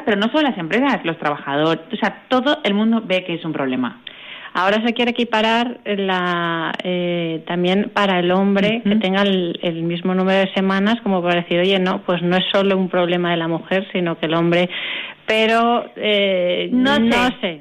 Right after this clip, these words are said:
Speaker 1: Yo,
Speaker 2: Exacto.
Speaker 1: a mí,
Speaker 2: <laughs>
Speaker 1: con todo los respetos de los oyentes, a mí me chirría esa medida, porque esa medida no es para ayudar a la maternidad.
Speaker 2: Mm.
Speaker 1: Esa medida es una medida igualitaria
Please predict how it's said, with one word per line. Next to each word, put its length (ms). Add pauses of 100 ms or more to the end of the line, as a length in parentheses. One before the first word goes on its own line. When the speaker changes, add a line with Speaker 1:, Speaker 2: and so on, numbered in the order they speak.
(160)
Speaker 1:
Yo, 140
Speaker 2:
Exacto. 640
Speaker 1:
a 120
mí, 120
Speaker 2:
<laughs> 520
Speaker 1:
con 160
todo 120
los 120
respetos 400
de 60
los 120
oyentes, 380
a 40
mí 100
me 200
chirría 380
esa 160
medida, 340
porque 160
esa 140
medida 240
no 60
es 80
para 160
ayudar 360
a 20
la 100
maternidad. 580 (160)
Speaker 2:
Mm. 320
Speaker 1:
Esa 260
medida 340
es 100
una 140
medida 280
igualitaria 840